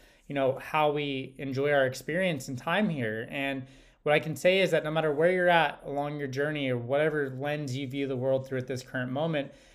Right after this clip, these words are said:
there is always a potential to become better. There is always a potential for change, and there is always room for improvement when it comes to our relationships. And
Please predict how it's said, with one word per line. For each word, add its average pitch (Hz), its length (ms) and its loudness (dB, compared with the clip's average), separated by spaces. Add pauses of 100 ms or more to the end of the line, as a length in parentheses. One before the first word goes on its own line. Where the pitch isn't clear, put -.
(100)
there 147 280 4
is 139 200 0
always 175 440 4
a 175 60 0
potential 160 880 -2 (240)
to 147 220 -8
become 131 360 -4
better. 123 300 2
There 123 160 -2
is 123 80 -4
always 147 300 0
a 151 40 -4
potential 139 520 -8
for 131 160 -10
change, 147 400 -4
and 123 100 -4
there 127 180 -2
is 135 160 -4
always 156 760 4 (600)
room 147 380 -4
for 131 140 -4
improvement 127 640 -2 (180)
when 143 120 -8
it 127 80 -4
comes 131 360 -8
to 131 160 -2
our 123 120 2
relationships. 127 1000 -4 (400)
And 139 520 0